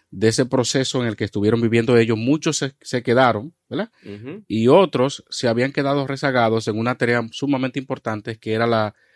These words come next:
Speaker 1: la restauración, ¿no? La reconstrucción del templo. Y, y, y en ese caso, ¿qué vimos? Que pasaron años, más de diez años, nos,
Speaker 2: Ujú.
Speaker 1: nos muestra las Escrituras, que ellos se quedaron rezagados en cuanto a la,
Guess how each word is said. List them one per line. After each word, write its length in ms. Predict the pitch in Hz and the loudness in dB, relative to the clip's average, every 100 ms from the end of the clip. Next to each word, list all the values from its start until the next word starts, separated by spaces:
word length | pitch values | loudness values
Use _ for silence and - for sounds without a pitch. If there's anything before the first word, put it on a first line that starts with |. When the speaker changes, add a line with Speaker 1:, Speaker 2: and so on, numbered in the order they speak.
| _ | _
Speaker 1:
la 300 | 107 110 110 | -4 0 0
restauración, 840 | 107 110 - 110 107 104 - 151 | -2 -8 -2 0 0 -4 -4 -4
¿no? 120 | 143 170 | -4 -4
La 200 | 117 101 | -2 -2
reconstrucción 640 | 101 110 101 107 101 113 | -2 -4 -6 -6 -2 -2
del 160 | 120 110 | -2 0
templo. 420 | 143 117 120 147 _ _ _ _ _ _ | -2 -2 -6 -10 _ _ _ _ _ _
Y, 220 | - 123 127 | -8 -4 -2
y, 360 | 123 127 120 | -2 -2 -2
y 40 | 127 | -4
en 100 | 120 | -2
ese 200 | 170 190 | -4 -4
caso, 380 | 151 131 - 117 | 0 0 -2 -4
¿qué 140 | 156 | -2
vimos? 400 | 139 104 98 - | 0 -2 -4 -8
Que 180 | _ 117 | _ -6
pasaron 480 | 123 110 139 156 127 | -6 -4 -2 0 0
años, 540 | 156 127 92 87 - _ _ | 0 -2 -4 -8 -18 _ _
más 260 | 104 170 202 | -4 -2 0
de 120 | 151 | 0
diez 260 | 135 131 | 0 0
años, 460 | 143 139 104 110 - _ - | 2 0 -2 -8 -12 _ -16
nos, 300 | 104 104 101 | -8 -6 -6
Speaker 2:
Ujú. 60 | 113 | -4
Speaker 1:
nos 180 | 104 | -4
muestra 380 | 95 110 127 135 | -2 -4 -2 -2
las 160 | 123 123 | -4 -4
Escrituras, 560 | 120 - 123 107 101 - _ _ _ _ | -10 -10 -8 -6 -6 -10 _ _ _ _
que 120 | 127 | 0
ellos 180 | 143 170 | 0 0
se 100 | 165 | -2
quedaron 340 | 151 147 156 | 0 0 0
rezagados 580 | 147 147 139 120 110 113 _ _ - | -4 -4 -2 0 0 -4 _ _ -10
en 180 | 127 120 | -10 -4
cuanto 380 | 131 127 123 | -2 -2 0
a 40 | 123 | 0
la, 260 | 120 117 | 2 0